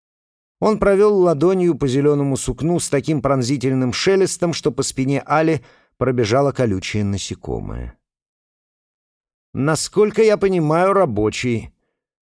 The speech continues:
Чтоб таким и оставался, рекомендую использовать бережно, рядом не курить, шарами не кидаться, киями не фехтоваться".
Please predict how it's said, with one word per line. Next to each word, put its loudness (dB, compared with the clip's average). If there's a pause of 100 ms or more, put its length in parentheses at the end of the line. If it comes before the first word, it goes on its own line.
(180)
Чтоб 0
таким 2
и 2
оставался, 2
рекомендую 2
использовать 0
бережно, 2
рядом 2
не 0
курить, 0
шарами 2
не -2
кидаться, 0
киями 0
не 0
фехтоваться". -4